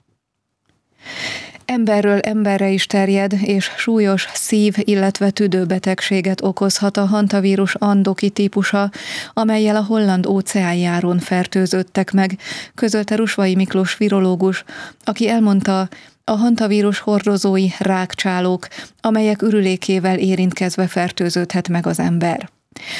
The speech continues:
A szakember kiemelte, csekély az esélye annak, hogy kiterjedt járvány alakuljon ki, de fontos az elővigyázatosság.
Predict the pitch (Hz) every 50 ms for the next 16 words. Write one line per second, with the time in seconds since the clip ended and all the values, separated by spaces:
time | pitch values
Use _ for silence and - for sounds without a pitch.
0 | - - - 233 220 - 233 - 226 214 208 208 208 208 - 233 220 208 190 190
1 | 190 185 180 - 196 185 185 180 - - _ - - _ _ - - - 226 214
2 | 202 - 208 190 180 180 180 170 196 190 175 - - 196 190 185 185 175 185 190
3 | 190 190 190 196 196 - - 196 185 - - - - 208 196 202 - 190 185 185
4 | 185 185 180 - - 202 196 190 190 185 185 185 185 185 - 185 185 180 180 -
5 | 196 196 185 185 185 180 190 185 - 190 190 185 - - - - - _ _ 208
6 | 196 208 202 196 - - - 220 208 185 175 180 170 - - 175 160 - 185 180
7 | 175 180 175 170 180 170 170 180 170 170 165 170 165 - 175 170 - - - -
8 | 151 - - - - -